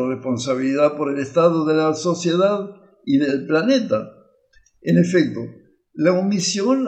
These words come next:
acaba siendo más peligrosa que la acción negativa. En realidad, esta acción negativa no podría manifestarse si aquella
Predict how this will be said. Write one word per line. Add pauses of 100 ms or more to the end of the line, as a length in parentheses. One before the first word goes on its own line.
acaba
siendo
más
peligrosa
que
la
acción
negativa. (260)
En
realidad,
esta
acción
negativa
no
podría
manifestarse
si
aquella